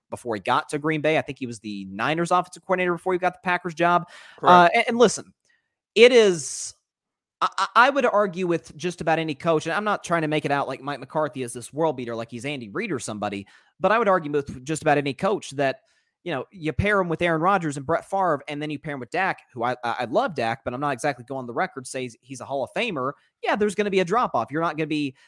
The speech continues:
Speaker 1: uh, as, as productive from a, from a purely, you know, from a quarterback standpoint. Um, and, and so, I mean, look at Andy Reid, you know, again, as an example,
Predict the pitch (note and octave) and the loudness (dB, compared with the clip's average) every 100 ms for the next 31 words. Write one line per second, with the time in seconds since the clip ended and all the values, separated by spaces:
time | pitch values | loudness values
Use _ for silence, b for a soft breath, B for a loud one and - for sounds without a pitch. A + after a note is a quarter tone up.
0 | _ C3+ C3+ C3+ D3 D3+ C3+ - D3 - | _ 2 2 2 0 -2 -4 -6 -8 -8
1 | D3+ F3 - B2+ C3+ C3 B2 A#2+ - A#2+ | -6 -6 -6 -8 -6 -4 -4 -6 -12 -12
2 | A#2+ - C3 C3+ C3 C3+ B2+ B2 A#2+ _ | -12 -8 -6 -4 -4 -6 -8 -12 -14 _
3 | - B2+ - C#3 D3+ D3+ - C4+ - F2+ | -14 -14 -6 -2 -2 -2 -6 -8 -6 -8
4 | C#2+ b b b - C3 B2+ C3 C#3+ C#3+ | -10 b b b 0 2 2 0 -4 -4
5 | C#3 D#3 C#3 - C3 C3+ F3+ F#3+ G#3 F#3+ | 0 2 2 0 -6 -2 0 2 2 2
6 | F3+ B3 D#3 D#3 D#3 C#3+ D3+ F#3+ D#3 D3+ | 0 0 0 0 0 0 0 0 0 -4
7 | D3 A3 G3 B2 | -2 0 0 -4